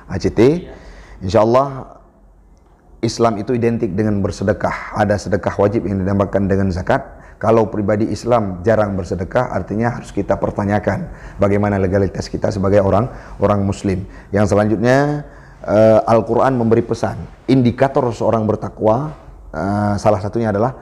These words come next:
Speaker 1: eh, memberikan hartanya di jalan Allah, untuk ketaatan di jalan Allah. Yang selanjutnya, janganlah kita termasuk orang yang berkata, "Ya Allah,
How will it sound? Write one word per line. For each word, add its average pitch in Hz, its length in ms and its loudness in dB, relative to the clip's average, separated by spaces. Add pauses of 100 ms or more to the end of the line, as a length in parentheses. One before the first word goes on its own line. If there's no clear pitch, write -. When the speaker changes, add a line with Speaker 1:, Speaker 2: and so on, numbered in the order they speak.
(340)
Speaker 1:
eh, - 80 -10
memberikan 104 640 0
hartanya 98 800 -2
di 92 160 2
jalan 98 240 2
Allah, 92 400 -4
untuk 101 320 -2
ketaatan 95 400 -2
di 87 80 -4
jalan 92 160 -2
Allah. 92 320 -6 (320)
Yang 104 160 2
selanjutnya, 110 640 2
janganlah 113 480 0
kita 98 240 -2
termasuk 101 400 -2
orang 104 320 0
yang 101 160 -4
berkata, 98 320 -2
"Ya 98 160 -4
Allah, 107 400 2